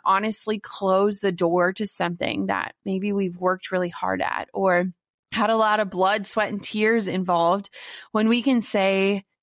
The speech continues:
"Not never, but just not now," and say, "I'm trusting this plan,"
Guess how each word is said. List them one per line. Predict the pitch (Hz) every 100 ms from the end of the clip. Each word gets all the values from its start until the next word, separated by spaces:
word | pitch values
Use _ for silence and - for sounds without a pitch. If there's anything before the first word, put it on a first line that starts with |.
| _ -
"Not | 190 180 247 -
never, | 254 254 196 175 240 285
but | - 190
just | - 190 -
not | 190 180 -
now," | 175 170 180 247 294 - - - - _ _ _ -
and | 214 208 190
say, | - 202 185
"I'm | 202 190
trusting | 214 214 - 233 240 233 -
this | 233 -
plan," | - 247 190 202 254